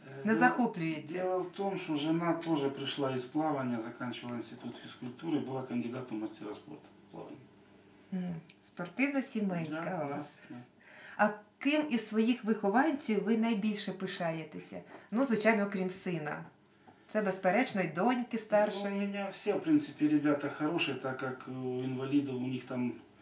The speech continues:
Speaker 1: сами понимаете, есть огромные проблемы со здоровьем, и там можно, э,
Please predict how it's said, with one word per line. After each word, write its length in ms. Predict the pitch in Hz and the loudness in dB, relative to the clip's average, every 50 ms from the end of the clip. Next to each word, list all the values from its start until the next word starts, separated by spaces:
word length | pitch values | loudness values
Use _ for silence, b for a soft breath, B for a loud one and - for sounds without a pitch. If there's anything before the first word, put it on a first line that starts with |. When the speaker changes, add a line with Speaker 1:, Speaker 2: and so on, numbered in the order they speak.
| B B B B | B B B B
Speaker 1:
сами 240 | - - 127 123 123 | -8 -6 -4 -2 -2
понимаете, 720 | 123 123 120 117 120 117 117 113 110 107 101 98 - 113 110 113 117 | -2 -2 0 0 2 2 2 2 2 0 0 -2 -4 -6 -4 -4 -4
есть 540 | 110 - - - - - - - - - - | -4 -4 -6 -6 -8 -8 -8 -10 -10 -8 -6
огромные 460 | 139 139 131 139 139 131 120 120 117 - | -4 -2 0 2 4 4 4 4 2 0
проблемы 440 | - 127 120 - 127 127 123 123 120 | -2 -4 -4 -2 0 2 2 2 2
со 140 | - 139 127 | 0 -4 -4
здоровьем, 520 | 123 131 147 160 170 175 156 139 123 117 - B B B B B B B B | 0 2 2 2 4 4 2 2 2 0 -2 B B B B B B B B
и 20 | |
там 300 | - - - 151 151 151 | -8 0 4 6 8 8
можно, 840 | 151 147 139 139 143 139 135 131 131 131 127 127 127 127 123 123 123 117 B B B B B | 8 8 6 6 4 4 4 4 2 2 0 0 -2 -4 -4 -6 -8 -8 B B B B B
э, 40 | 131 | -16